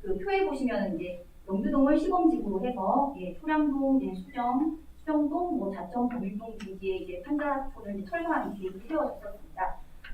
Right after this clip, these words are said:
어, 그래서 이제 그 사진에 보이는 것이 이제 뭐 박정희 대통령도 관심을 가지고 이제 뭐 혁명적인 뭐 이런 사업이다라고 하면서 이제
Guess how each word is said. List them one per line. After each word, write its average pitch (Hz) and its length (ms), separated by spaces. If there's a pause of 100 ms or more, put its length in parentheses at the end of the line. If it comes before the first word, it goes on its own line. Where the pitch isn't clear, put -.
(120)
어, - 380
그래서 220 720 (120)
이제 - 240
그 392 120
사진에 330 400
보이는 233 960
것이 196 260
이제 185 100
뭐 185 480
박정희 269 360
대통령도 208 400
관심을 196 440
가지고 - 540
이제 359 120
뭐 - 140
혁명적인 302 800
뭐 - 300
이런 196 260
사업이다라고 226 720
하면서 - 480 (340)
이제 - 300